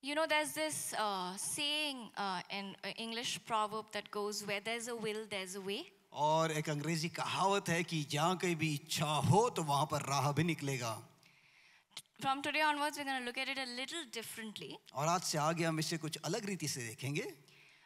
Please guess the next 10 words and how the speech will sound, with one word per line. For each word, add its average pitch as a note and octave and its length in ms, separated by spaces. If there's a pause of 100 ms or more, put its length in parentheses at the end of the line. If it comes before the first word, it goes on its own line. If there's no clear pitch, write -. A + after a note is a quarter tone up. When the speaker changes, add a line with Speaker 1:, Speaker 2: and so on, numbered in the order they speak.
(120)
Speaker 1:
Where A#3+ 240
there's A#3 300
a G#3 40
will, A#3+ 160 (600)
Speaker 2:
कि C3+ 100
जहाँ E3 300
कहीं F3+ 200
भी D#3+ 320
इच्छा C#3+ 440
है, G#3+ 540